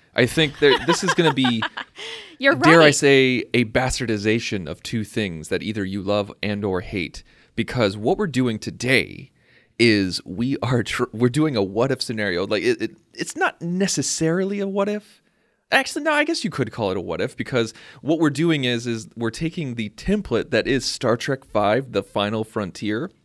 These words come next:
Speaker 2: Don't turn this
Speaker 1: Directed
Speaker 2: off. Don't turn this off.
Speaker 1: <laughs> Don't turn it off. Directed by Billy Shatner.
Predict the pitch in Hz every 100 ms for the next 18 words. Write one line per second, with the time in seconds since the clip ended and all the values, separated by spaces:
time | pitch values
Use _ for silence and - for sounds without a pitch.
0 | - 330 302 359 330 349 - - - 220
1 | 302 392 - 403 403 403 392 392 269 247
2 | - - - 160 160 180 165 143 117 123
3 | 120 131 123 120 113 131 131 143 107 90